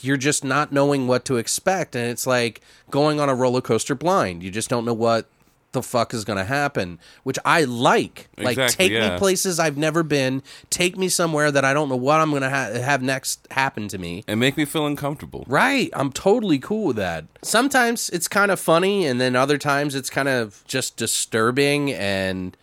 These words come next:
Speaker 1: like, completely visually fucked.
Speaker 2: Right. <laughs>
Speaker 1: Like, I don't know how to explain this movie any better than that. And it's like, I don't wanna ruin the fucking movie for anybody right off the bat. So I don't wanna jump into, like, our favorite scenes. That's usually why I keep it for last.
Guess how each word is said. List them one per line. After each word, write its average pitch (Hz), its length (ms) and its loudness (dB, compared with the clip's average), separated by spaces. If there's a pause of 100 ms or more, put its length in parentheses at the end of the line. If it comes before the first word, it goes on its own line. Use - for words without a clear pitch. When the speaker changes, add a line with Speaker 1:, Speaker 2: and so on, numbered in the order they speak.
(100)
Speaker 1:
like, 101 240 -6
completely 110 580 -4
visually 107 520 -2
fucked. - 600 -4
Speaker 2:
Right. 180 300 4
<laughs> - 400 -8
Speaker 1:
Like, 127 460 6
I 147 100 6
don't 180 140 6
know 160 80 6
how 156 160 2
to 147 80 4
explain 135 560 0
this 139 220 -2
movie 139 580 0
any 135 200 0
better 123 240 2
than 120 160 -2
that. 117 300 2
And 107 200 -6
it's - 140 -6
like, 110 220 2
I 110 60 -2
don't 160 160 2
wanna 170 180 2
ruin 135 480 4
the 139 100 0
fucking 135 380 -4
movie 131 340 0
for 123 160 -6
anybody 120 380 -2
right 113 180 -2
off 113 160 0
the 101 100 -4
bat. 107 600 -2
So - 140 -2
I 117 60 6
don't 131 100 2
wanna 127 140 2
jump 123 400 0
into, 120 420 -2
like, 98 260 0
our 98 140 0
favorite 98 340 -2
scenes. 110 260 -2
That's 135 180 0
usually 214 300 2
why 135 160 4
I 123 60 2
keep 123 300 -4
it 110 100 -6
for 98 160 -6
last. 90 640 -4